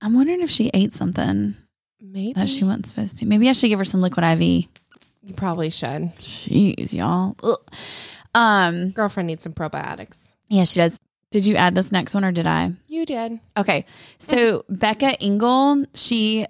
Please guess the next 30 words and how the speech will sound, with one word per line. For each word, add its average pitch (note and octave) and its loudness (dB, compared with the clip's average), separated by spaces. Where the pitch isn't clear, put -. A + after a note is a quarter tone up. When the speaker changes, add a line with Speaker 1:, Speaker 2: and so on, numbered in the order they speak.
Speaker 1:
launched F#3+ -2
a F#3 -4
swimwear G3+ 0
line C4+ 2
and G3+ 0
it's - -4
after G#3+ 0
her A3 2
daughter, G3 4
Lane G3+ 0
Snow. E3 -2
Have G#3 0
you A3 2
seen A3 0
this? D4 0
Speaker 2:
Yes. F3+ -2
Speaker 1:
It's - -10
really A4 4
cute. A#4 2
Speaker 2:
It's C#4+ -8
very F#3 -4
cute. E3 -4
Speaker 1:
Mm-hmm. G3+ 2
Speaker 2:
Um, F#3 0
and A#3 0
the G#3 2
pieces, B3+ -2
so A3+ 2
there's, G#3 0
like, G3 -2